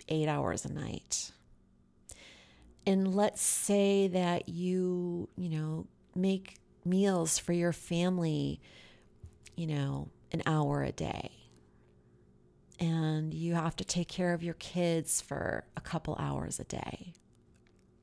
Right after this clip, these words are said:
When you add that all up,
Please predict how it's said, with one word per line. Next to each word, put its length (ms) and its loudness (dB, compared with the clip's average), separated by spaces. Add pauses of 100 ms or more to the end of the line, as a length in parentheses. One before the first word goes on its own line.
(640)
When 160 4
you 180 2
add 260 0
that 260 0
all 320 -2
up, 400 -6